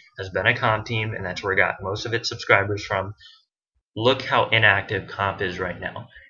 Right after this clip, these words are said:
It's at an all-time low. If by some miracle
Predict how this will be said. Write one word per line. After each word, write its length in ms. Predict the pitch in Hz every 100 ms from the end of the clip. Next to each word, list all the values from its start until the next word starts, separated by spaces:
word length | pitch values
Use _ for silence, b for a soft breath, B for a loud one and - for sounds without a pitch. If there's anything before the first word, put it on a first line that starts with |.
| B
It's 180 | 104 -
at 160 | 95
an 100 | 95
all-time 760 | 92 104 113 117 - 104 107 101
low. 220 | 95 82 - _ b b b b
If 120 | - 113
by 140 | 98
some 360 | - 135 143 135
miracle 640 | 139 127 117 101 87